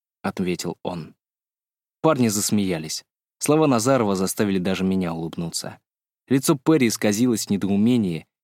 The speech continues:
и она остановила взгляд на мне. Это было так непривычно, словно из всех присутствующих поддержки она ждала именно от меня. «Он имеет в виду проигрыш»,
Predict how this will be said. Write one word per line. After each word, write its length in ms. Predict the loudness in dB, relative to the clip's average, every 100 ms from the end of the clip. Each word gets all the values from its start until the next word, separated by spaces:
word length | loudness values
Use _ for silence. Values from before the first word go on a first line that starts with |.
| -2
и 60 |
она 160 | 0 2
остановила 460 | 0 0 0 0 0
взгляд 360 | -2 -2 -2
на 100 | -2
мне. 340 | -2 -6 -10 -16 _ _ _ _ _ -2
Это 160 | 0
было 200 | 2 2
так 160 | 2 0
непривычно, 800 | 0 2 2 2 -2 -4 -8 -12 _ _
словно 320 | -2 2 2
из 240 | 2 0 -2
всех 300 | -2 -2 -2
присутствующих 840 | -6 -4 -4 -4 -2 -2 -4 -6
поддержки 540 | -2 -2 0 -2 0 -2
она 140 | -2
ждала 300 | -2 -2 -2
именно 440 | -2 -2 0 -2 -2
от 120 | -2
меня. 380 | -2 -4 -8 -18 _ _ _ _ _ _ _ _ _ _ _
«Он 240 | 2 2 2 2
имеет 420 | 2 4 2 0
в 20 |
виду 240 | 0 0
проигрыш», 720 | 0 2 2 2 -4 -6 -8